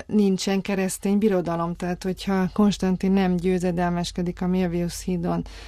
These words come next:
Maxentius felett, akkor a konstantini fordulat nem következik be. A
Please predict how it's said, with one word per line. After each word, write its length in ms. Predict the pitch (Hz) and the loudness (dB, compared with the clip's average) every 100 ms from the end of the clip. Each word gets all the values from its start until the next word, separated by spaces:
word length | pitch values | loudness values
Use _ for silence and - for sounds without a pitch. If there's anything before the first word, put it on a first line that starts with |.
| - | -10
Maxentius 720 | 180 175 - 165 165 151 156 | -6 -4 -2 -4 -4 -6 -6
felett, 400 | - 190 208 208 | -2 2 2 2
akkor 520 | 185 180 - 190 185 - - | -2 -2 -2 -2 -2 -4 -4
a 220 | 175 170 | -4 -2
konstantini 540 | 196 185 175 170 175 | -2 -2 -2 -4 -4
fordulat 480 | 170 170 170 175 170 | -4 -4 -4 -2 -2
nem 140 | 170 | -4
következik 580 | 165 170 170 - 175 170 | -4 -4 -6 -4 -6 -4
be. 180 | 170 - - | -4 -6 -8
A 400 | - 185 185 190 | -2 2 4 4